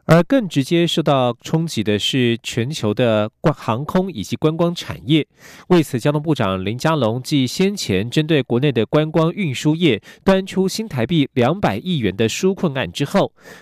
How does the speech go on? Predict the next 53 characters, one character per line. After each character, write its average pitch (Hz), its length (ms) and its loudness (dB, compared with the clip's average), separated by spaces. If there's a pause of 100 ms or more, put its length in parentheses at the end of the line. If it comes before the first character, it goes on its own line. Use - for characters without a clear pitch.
(120)
二 254 160 6
十 - 100 -4
号 165 160 2
再 139 160 -2
推 170 280 -2
出 175 320 2
纾 208 320 0
困 175 260 0
二 190 180 2
点 87 220 -4
零 92 180 -8
版， 123 220 -2 (340)
准 135 140 2
备 147 140 2
拿 113 200 -2
出 156 360 0
一 220 100 0
百 - 240 -4
亿 175 220 0
的 123 100 2
救 202 220 2
命 156 160 -6
钱， 101 340 -4 (220)
直 147 180 4
接 220 240 2
发 202 220 -2
给 175 160 2
旅 110 160 -2
行 113 200 -8
业 156 200 2
及 123 320 0
旅 95 180 -2
宿 143 220 0
业 190 180 2
者。 - 300 -6 (360)
另 254 120 4
外， 247 100 4
也 156 120 0
将 165 180 0
针 196 160 0
对 185 260 2
国 139 200 2
际 147 160 -2
航 113 240 -6
空 160 180 -2
推 170 200 2
出 170 240 0
专 196 320 0
案 165 160 -2
纾 180 240 -2
困 170 220 0
贷 196 180 2
款， 80 320 -6